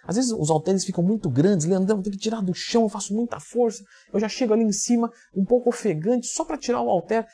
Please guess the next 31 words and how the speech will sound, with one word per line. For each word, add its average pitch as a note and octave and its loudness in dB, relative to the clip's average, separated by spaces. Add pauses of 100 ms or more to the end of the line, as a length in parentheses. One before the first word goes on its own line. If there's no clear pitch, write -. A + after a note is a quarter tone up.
(140)
aí - 2
eu - 4
deixo G#3+ 0
em A3+ 0
cima G#3+ -2
do D#3 2
banco, F3 2
rasgo F3+ 0
o C#3+ 2
banco, E3 0
o D#3+ -2
dono G3 2
da F#3+ 0
academia F3 -2
fica - -4
bravo F#3 -2
comigo, D#3 -4
ele E3+ 0
tá - -10
certo." G3+ -4 (600)
Tranquilo, G#3+ -4 (240)
deixa C#4+ -2
os G3 2
halteres D#3+ 2
do C#3 2
lado D#3 2
do C3 -2
seu B2+ -2
banco, G2+ -4 (320)
senta F4 0
bonitinho, C3+ -2